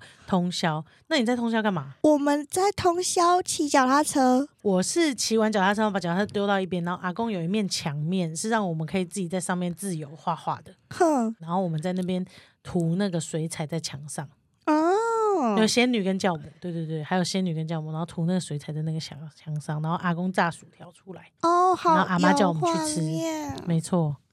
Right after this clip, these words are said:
Speaker 2: 而且阿公的薯条会撒胡椒盐。
Speaker 1: 超好吃的。
Speaker 2: 真的，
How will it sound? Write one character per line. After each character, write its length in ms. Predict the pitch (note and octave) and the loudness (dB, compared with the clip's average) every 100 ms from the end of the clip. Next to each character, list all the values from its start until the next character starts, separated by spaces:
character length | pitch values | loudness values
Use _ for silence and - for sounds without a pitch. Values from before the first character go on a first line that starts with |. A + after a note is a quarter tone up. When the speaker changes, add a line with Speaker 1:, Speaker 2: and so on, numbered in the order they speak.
| _ | _
Speaker 2:
而 120 | C#4+ | -4
且 120 | C#4+ | 0
阿 140 | D#4+ C4 | 0 2
公 160 | C#4 C#4+ | 2 2
的 60 | |
薯 160 | C#4+ A3 | 2 -2
条 200 | G#3+ A#3 | -2 0
会 160 | C4 | 0
撒 340 | C4+ - G3+ G3+ | 0 -2 -2 -2
胡 180 | G#3 G#3 | -2 -4
椒 300 | - G#3+ G#3+ | -2 0 0
盐。 280 | G#3+ G#3 - | 0 -2 -4
Speaker 1:
超 220 | - G#3 | 4 6
好 260 | G#3+ G#3 F3+ | 8 8 4
吃 300 | D3 F3 F#3 | 2 0 2
的。 160 | F#3 F3+ D#3 F3+ | 4 4 4 4
Speaker 2:
真 180 | E3+ | 2
的， 100 | C#4 | 2